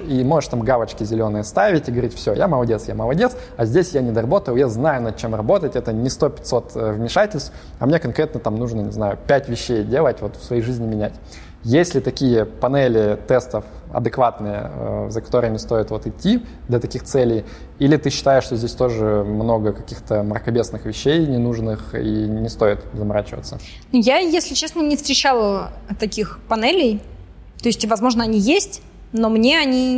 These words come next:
Speaker 2: не встречались, возможно, я не очень, э, хорошо искала.
Speaker 1: Так, а вот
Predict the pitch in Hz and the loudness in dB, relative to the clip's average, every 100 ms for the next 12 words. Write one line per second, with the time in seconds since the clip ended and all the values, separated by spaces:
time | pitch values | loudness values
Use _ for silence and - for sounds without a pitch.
0 | 254 247 240 226 - - - 247 226 349 | 2 2 2 0 -4 -8 -4 0 4 4
1 | 349 - 240 233 269 254 240 233 233 226 | 2 -2 0 2 4 4 2 2 0 -2
2 | 220 233 220 - 190 226 214 233 - 202 | -2 -2 -2 -2 -2 -2 0 0 0 -2
3 | 185 - 113 110 113 117 | -4 0 0 2 0 0